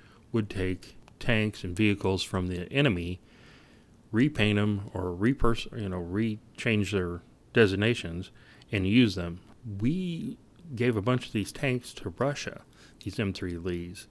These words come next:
and the Russians loved them. You know why? Because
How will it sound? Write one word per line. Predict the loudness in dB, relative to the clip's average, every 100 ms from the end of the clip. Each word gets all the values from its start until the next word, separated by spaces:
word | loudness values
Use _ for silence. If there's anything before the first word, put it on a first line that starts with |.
| -20 -20 -20 -20 -20 -12 0
and | 2
the | 4
Russians | 4 4 2 6
loved | 6 6
them. | 2 -10 -20 -20 -20 -20 -20 -20 -20 -8
You | 0
know | 2
why? | 4 2 2 0 -4 -20 -20 -20 -20 -20 _ -4
Because | -2 0 2 2 0